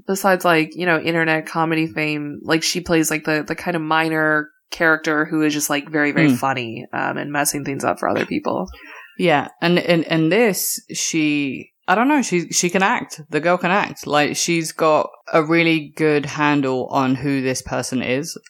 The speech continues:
Speaker 2: like, Anna, like, her character. I think in the moments of vulnerability that she showcases, I think she does a really great job of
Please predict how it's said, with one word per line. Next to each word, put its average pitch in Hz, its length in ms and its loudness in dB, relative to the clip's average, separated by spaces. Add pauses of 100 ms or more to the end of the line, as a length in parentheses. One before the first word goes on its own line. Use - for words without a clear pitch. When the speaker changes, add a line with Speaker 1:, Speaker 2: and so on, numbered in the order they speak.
Speaker 2:
like, 117 260 -6
Anna, 139 440 0
like, - 160 -2
her 127 100 -2
character. 135 580 -2
I 139 120 0
think - 360 0 (600)
in 165 120 4
the 156 60 6
moments 151 360 4
of 143 100 0
vulnerability 139 880 2
that 160 120 0
she 175 140 0
showcases, 170 640 2
I 156 80 4
think 139 220 0
she 147 100 -2
does 139 180 0
a 139 60 0
really 139 220 0
great 127 180 -2
job 135 140 0
of 135 100 0